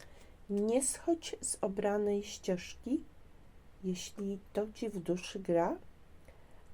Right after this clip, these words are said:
ale uważaj na to, o czym mówisz, jak mówisz, do kogo mówisz, bo możesz niechcący, nie mając absolutnie nic złego na myśli,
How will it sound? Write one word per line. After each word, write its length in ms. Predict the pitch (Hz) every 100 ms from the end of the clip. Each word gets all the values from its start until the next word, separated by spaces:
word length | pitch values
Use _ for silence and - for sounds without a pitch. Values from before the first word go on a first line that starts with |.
| -
ale 440 | 175 175 170 190 - - -
uważaj 840 | 190 185 - 196 196 190 190 190
na 260 | 185 180 175
to, 240 | - 175 175 - - - - - -
o 120 | 156
czym 280 | 180 - 277
mówisz, 640 | 277 240 196 233 370 - - - 220
jak 420 | 165 180 185 -
mówisz, 440 | 214 214 226 254 -
do 160 | 175
kogo 380 | 175 196 185 190
mówisz, 640 | 185 180 180 330 392 - - - - - - - - - - - 214
bo 300 | 240 240 247 254 - -
możesz 1120 | 226 226 233 254 269 254 262 254 - - - - - - - - - - - - - -
niechcący, 1200 | 214 233 240 - - 262 254 214 - - 185 320 - - - - -
nie 120 | 208
mając 520 | 196 226 285 294 - -
absolutnie 800 | 220 - 233 240 294 - 240 233
nic 260 | 240 214
złego 360 | 214 226 208 208
na 180 | 208 208
myśli, 500 | 214 208 - 302